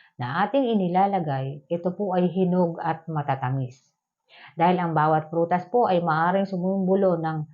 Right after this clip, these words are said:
gold or money o pera po. Mahalaga po na matatamis po ang ilagay ninyo para po sa mga oportunidad na hindi ninyo mapapalagpas. Napakahalaga po na pumili tayo ng matatamis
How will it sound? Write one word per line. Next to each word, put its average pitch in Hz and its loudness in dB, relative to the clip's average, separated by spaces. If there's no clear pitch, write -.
gold 180 2
or 175 2
money 185 0
o 170 0
pera 160 0
po. 202 -2
Mahalaga 220 2
po 220 2
na 185 2
matatamis 165 -2
po 214 2
ang 165 -6
ilagay 165 -2
ninyo 190 0
para 285 4
po 254 2
sa 208 -2
mga 196 0
oportunidad 175 0
na 214 0
hindi 208 2
ninyo 190 0
mapapalagpas. 151 0
Napakahalaga 254 2
po 196 2
na 175 -2
pumili 185 -2
tayo 160 -2
ng 147 -4
matatamis 131 -6